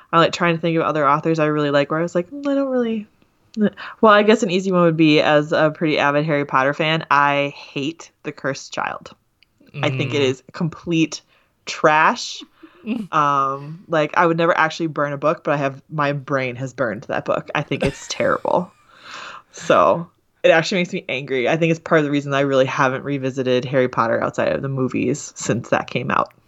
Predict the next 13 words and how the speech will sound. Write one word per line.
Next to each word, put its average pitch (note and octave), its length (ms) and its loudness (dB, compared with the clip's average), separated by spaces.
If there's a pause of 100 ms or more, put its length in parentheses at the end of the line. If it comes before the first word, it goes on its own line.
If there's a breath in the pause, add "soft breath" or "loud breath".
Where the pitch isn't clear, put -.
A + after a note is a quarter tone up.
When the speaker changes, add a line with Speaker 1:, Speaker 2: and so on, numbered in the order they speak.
(580)
Speaker 2:
Would B2+ 260 -12
you A#2 140 -14
go A#2 220 -8
see A#2+ 160 -12
the A2+ 100 -12
play A#2 320 -12
if B2 80 -10
you B2+ 120 -6
had C3 100 -8
the C3 120 -8 (120)
choice D#3 320 -4
or A#2+ 80 -10
no? A2+ 180 -8